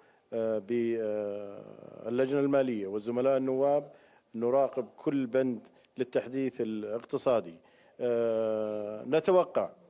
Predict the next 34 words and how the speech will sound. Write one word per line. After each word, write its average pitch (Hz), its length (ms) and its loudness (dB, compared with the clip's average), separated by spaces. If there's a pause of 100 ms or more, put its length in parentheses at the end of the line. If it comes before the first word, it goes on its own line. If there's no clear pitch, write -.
(460)
بالعام 135 420 4
القادم 123 440 0
أن 110 80 -4
يكون 123 320 -4
هناك 117 520 -4 (260)
مبالغ 107 540 0
أكبر 131 440 -2 (260)
حتى - 280 -6
نوفر 113 400 -4
فرص 107 500 -6
عمل 110 420 -4
أكثر 135 400 -2
من 113 320 -4
هذا 120 240 2
العام. 135 420 0 (520)
آه، 110 100 -6
هذا 120 300 2
العام 120 480 0
بدأنا 120 380 2
بثلاثمية 117 800 -2
وخمسة 110 340 -6
وخمسين 113 480 -6
مليون، 131 440 0 (260)
لا 226 140 2
تكفي 131 420 -2
ل-، 117 280 0 (340)
للرؤية 123 880 2
الاقتصادية. 117 600 -2 (300)
نتوقع 131 440 2
بالعام 123 320 2
القادم 135 440 2
أن 123 60 0
يكون 123 260 -2
أفضل، 156 460 0